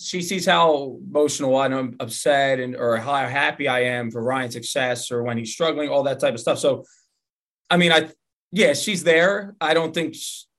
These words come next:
it's hard because I don't think our significant others can really, they can relate, but I don't think they can fully grasp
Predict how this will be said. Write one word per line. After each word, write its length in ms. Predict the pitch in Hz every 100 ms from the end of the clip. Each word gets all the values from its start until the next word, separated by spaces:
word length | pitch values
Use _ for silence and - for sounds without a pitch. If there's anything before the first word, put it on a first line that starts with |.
| -
it's 160 | 202 269
hard 260 | 269 180
because 200 | 151 165
I 80 | 170
don't 140 | 170
think 120 | 170 165
our 120 | 156
significant 420 | 160 151 135 151
others 480 | 147 147 147 123 - _ _ _ _ _ _ _ _ _ _ _ _
can 340 | - 160 135 131
really, 680 | 151 156 156 151 147 143 131
they 140 | 175
can 140 | 175 165
relate, 560 | 147 143 151 180 -
but 120 | - 143
I 80 |
don't 180 | 151 147
think 200 | 170 147
they 680 | 135 143 147 143 143 135 123 - _ _ _ _ _ _ _ _ _ _ _ _
can 160 | - 139
fully 300 | 131 151 143
grasp 480 | 127 135 139 139